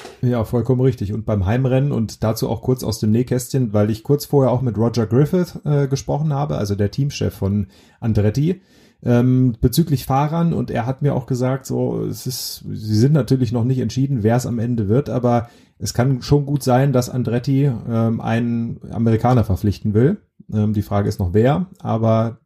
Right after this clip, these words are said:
aus, aus Vermarktungssicht ist das durchaus realistisch, was ja wiederum im Umkehrschluss bedeuten würde, einer der aktuellen beiden B M W-Fahrer müsste weichen, aber sie haben die Möglichkeit, äh, das hat er mir auch bestätigt,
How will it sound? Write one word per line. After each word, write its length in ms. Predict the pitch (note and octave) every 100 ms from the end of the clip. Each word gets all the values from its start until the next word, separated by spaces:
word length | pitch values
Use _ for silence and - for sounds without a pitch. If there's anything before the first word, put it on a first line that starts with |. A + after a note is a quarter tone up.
| -
aus, 340 | - G#2+ - -
aus 300 | G2 G2+ -
Vermarktungssicht 1040 | - A2 A2+ C3 - C3+ B2+ B2+ B2+ -
ist 160 | A#2 -
das 140 | A2
durchaus 360 | B2 A#2 A2+ G#2+
realistisch, 680 | A2+ A2+ D3 - A#2 D#3 - - - _
was 260 | G2+ A2 -
ja 140 | B2
wiederum 280 | A2+ A2+ A2+
im 120 | A2
Umkehrschluss 460 | A2 A#2 A#2+ G#2 A2
bedeuten 360 | - G#2 G#2+ G#2
würde, 200 | G2+ G2
einer 200 | G2+ G#2
der 360 | G2+ G2+ G2+
aktuellen 540 | - A2 C3 G2 A2 A2+
beiden 280 | G2+ G2+ G2+
B 120 | G#2
M 120 | G2
W-Fahrer 400 | G2+ - G2+ F#2+
müsste 440 | G2+ - G#2 F#2+ - _ _ -
weichen, 420 | G2 A#2 D3 F3+
aber 440 | - A#2 D3+ F#3+
sie 160 | E3 B2
haben 260 | B2 C3 C#3
die 100 | B2+
Möglichkeit, 800 | B2 C3 C#3+ - C3+ B2+ B2+ - - - -
äh, 200 | A2+ A2+
das 160 | A2 B2
hat 100 | B2+
er 80 |
mir 140 | A#2 A#2
auch 80 | G#2+
bestätigt, 680 | A2 - A#2+ A#2+ A2 -